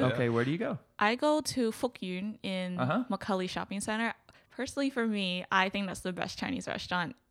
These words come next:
Speaker 3: in all of Hawaii. And
Speaker 1: Dang.
Speaker 3: some
Speaker 2: Wow.
Speaker 3: people, yeah, some people are gonna fight me for
Speaker 2: Okay,
Speaker 1: Plant
Speaker 3: this.
Speaker 2: so
Speaker 1: that
Speaker 2: this
Speaker 1: flag.
Speaker 2: is really good because let me, let me tell you guys why. So we, my wife and I, drive by Fuk Yun a lot, right? It's right on Kapiolani. Like, it's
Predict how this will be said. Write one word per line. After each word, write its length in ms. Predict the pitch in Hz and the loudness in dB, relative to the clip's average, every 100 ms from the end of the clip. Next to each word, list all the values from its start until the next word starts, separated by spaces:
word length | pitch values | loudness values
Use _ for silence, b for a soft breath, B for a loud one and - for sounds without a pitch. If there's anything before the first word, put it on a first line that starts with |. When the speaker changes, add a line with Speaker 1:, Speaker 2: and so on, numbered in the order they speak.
| _ _ | _ _
Speaker 3:
in 200 | 196 175 - | -4 -2 0
all 320 | 170 160 - | 0 -2 -4
of 280 | 165 156 - _ b | -2 -4 -6 _ b
Hawaii. 360 | - 175 135 95 | -2 0 2 -2
And 100 | - | -2
Speaker 1:
Dang. 280 | 110 117 208 | 0 2 4
Speaker 3:
some 180 | 214 220 | 6 8
Speaker 2:
Wow. 100 | 233 | 8
Speaker 3:
people, 240 | 214 202 | 6 4
yeah, 140 | 190 170 | 4 4
some 140 | 214 | 2
people 140 | 226 | 0
are 40 | 214 | 2
gonna 180 | 202 170 | 0 0
fight 260 | - 170 | -2 -2
me 100 | 165 | -6
for 100 | 165 | 2
Speaker 2:
Okay, 80 | 160 | 6
Speaker 1:
Plant 100 | - | 8
Speaker 3:
this. 60 | 185 | 8
Speaker 2:
so 60 | 170 | 8
Speaker 1:
that 60 | |
Speaker 2:
this 100 | 185 - | 6 6
Speaker 1:
flag. 80 | |
Speaker 2:
is 100 | 196 | 4
really 220 | 196 208 190 | 6 6 6
good 160 | 175 | 4
because 360 | 135 139 123 - | 4 0 0 -4
let 100 | 156 | -2
me, 160 | 180 175 | -2 -2
let 100 | 147 | 0
me 100 | 160 | 2
tell 120 | 156 | 4
you 120 | 147 | 4
guys 140 | 127 117 | 2 2
why. 160 | 101 - | 0 0
So 540 | - 156 143 139 - - _ _ - | -2 2 0 0 -6 -16 _ _ -12
we, 640 | 120 139 151 170 180 175 - | -2 2 4 4 4 2 -2
my 120 | 127 127 | -2 2
wife 220 | 139 - | 2 2
and 80 | 127 | 0
I, 280 | 113 113 | 2 2
drive 280 | 110 117 117 | 2 4 4
by 120 | 117 | 4
Fuk 280 | 107 - - | 2 0 2
Yun 120 | 120 | 4
a 100 | 110 | 6
lot, 240 | 107 110 101 | 4 4 2
right? 100 | 117 | 0
It's 140 | 120 | 2
right 100 | 120 | 2
on 100 | 123 | 2
Kapiolani. 640 | 123 131 127 107 107 110 107 | 2 0 2 2 2 2 2
Like, 180 | 104 107 | 0 -2
it's 200 | - | -6